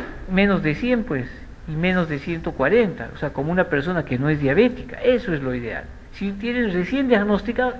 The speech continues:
ellos tienen que entrar con ese nivel. Si ya tienen diez años, tiene que ser una glicosilada menor de siete. Pero no solo eso, tengo que ver, ¿tiene colesterol? ¿Acaso el tratamiento solamente es la glucosa?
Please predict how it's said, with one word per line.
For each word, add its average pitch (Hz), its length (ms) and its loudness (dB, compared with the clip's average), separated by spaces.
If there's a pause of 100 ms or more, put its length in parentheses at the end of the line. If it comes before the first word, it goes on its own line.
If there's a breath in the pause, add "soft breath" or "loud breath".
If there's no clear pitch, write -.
ellos 285 320 0
tienen 247 240 -2
que 208 80 -2
entrar 202 380 0
con 151 160 -4
ese 156 240 -2
nivel. 113 240 -6 (480 loud breath)
Si - 100 4
ya 214 80 8
tienen 226 300 2
diez 240 320 4
años, 262 320 4 (400)
tiene 180 260 2
que 160 100 -2
ser 185 180 0
una 185 180 4
glicosilada 147 600 2
menor 131 340 -2
de 120 100 -8
siete. - 380 -12 (2000 loud breath)
Pero 175 180 6
no 226 160 2
solo 254 240 6
eso, 220 320 4
tengo 214 240 6
que 165 140 0
ver, 160 180 4
¿tiene 202 240 2
colesterol? 175 720 2
¿Acaso 208 300 2
el 208 60 0
tratamiento 180 560 2
solamente 170 640 4
es 165 180 -4
la 139 120 2
glucosa? 135 540 -4